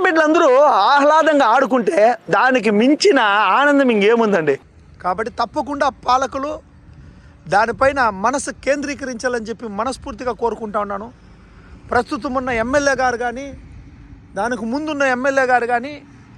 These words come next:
తప్పకుండా పలమనేరు చెరువు అభివృద్ధి చేస్తామని చెప్పినారు. అభివృద్ధి అంటే ఎంతో గొప్ప తీరా స్థాయికి ఇలాంటి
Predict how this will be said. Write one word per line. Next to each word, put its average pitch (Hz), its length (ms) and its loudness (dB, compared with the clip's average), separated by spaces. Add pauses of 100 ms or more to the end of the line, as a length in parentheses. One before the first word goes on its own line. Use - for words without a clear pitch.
(280)
తప్పకుండా 294 480 -2
పలమనేరు 277 480 -4
చెరువు 254 240 -6
అభివృద్ధి 240 320 -8
చేస్తామని 226 480 -8
చెప్పినారు. 220 480 -12 (720)
అభివృద్ధి 269 420 -2
అంటే 220 520 -2 (600)
ఎంతో 254 480 -4
గొప్ప 269 300 -6
తీరా 294 580 -4
స్థాయికి 311 540 -4
ఇలాంటి 285 760 -6